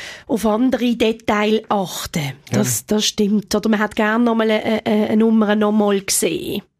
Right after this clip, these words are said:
Speaker 1: Genau. Also, ja. Doch, das ist eigentlich, ich würd's auch noch mal, ich würd's noch mal schauen.
Speaker 2: Ja,
Speaker 1: Ja.
Speaker 2: würde ich auch machen, auf jeden Fall. Und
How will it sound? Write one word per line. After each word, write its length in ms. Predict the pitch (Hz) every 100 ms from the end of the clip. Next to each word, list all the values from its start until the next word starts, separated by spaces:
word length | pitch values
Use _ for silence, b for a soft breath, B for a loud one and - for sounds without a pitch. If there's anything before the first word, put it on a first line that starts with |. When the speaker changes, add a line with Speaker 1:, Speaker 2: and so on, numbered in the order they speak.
| _ _ _ -
Speaker 1:
Genau. 480 | 247 214 208 208 196 _ _ _ -
Also, 160 | 247 - B B B B B B B _ _ _
ja. 200 | 254 247 330 - _ _ _ _ _ _ -
Doch, 180 | 269
das 200 | - 262
ist 120 | 285 269
eigentlich, 880 | 254 262 247 254 247 - - - - - - _ _ -
ich 180 | 330
würd's 220 | 427 440 247
auch 100 | 247
noch 160 | 370
mal, 80 | 415
ich 220 | 359 -
würd's 380 | 214 226 381 -
noch 160 | 220 214
mal 180 | 285 262
schauen. 540 | 214 202 262 226 190 - -
Speaker 2:
Ja, 180 | 147 156
Speaker 1:
Ja. 180 | 240 143
Speaker 2:
würde 200 | 131 123
ich 40 |
auch 60 | 113
machen, 380 | 113 104 104 -
auf 160 | 131 117
jeden 260 | 120 123
Fall. 240 | 110 117 117 B B B B
Und 420 | 139 117 -